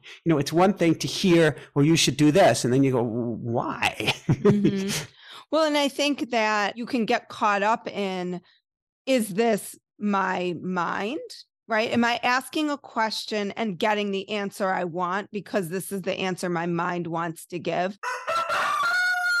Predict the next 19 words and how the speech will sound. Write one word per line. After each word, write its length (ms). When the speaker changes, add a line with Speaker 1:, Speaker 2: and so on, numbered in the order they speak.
Speaker 2:
Okay, 360
I 180
am 160
so 440
glad 400
this 180
happened 420
'cause 280
Michael 300
warned 280
me 100
about 300
this. 460
Tell 160
us 140
about 240
your 120
Speaker 1:
So, 60
Speaker 2:
rooster. 520